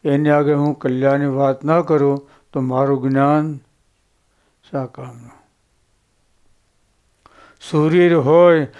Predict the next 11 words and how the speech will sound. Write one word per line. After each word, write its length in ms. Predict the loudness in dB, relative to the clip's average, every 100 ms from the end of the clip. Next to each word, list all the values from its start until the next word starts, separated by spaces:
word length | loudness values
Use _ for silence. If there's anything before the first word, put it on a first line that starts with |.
| -8 0
<clears throat> 240 | 2 2
લડવા 440 | 2 2 2 0
સને 580 | 0 -2 0 0 -2 -4 -10 _ _ _ -6
શત્રુ 380 | -6 -4 -4 -4
સમ 220 | -4 -4
ન 180 | -2 0
હાલે 460 | 2 2 0 -2
તો 360 | -4 _ -12 -12
સૂર્ય 380 | -8 -6 -4 -6
શું 460 | -6 -6 -6 -10 _ _ _ _
કામનો? 420 | -10 -10 -12 -18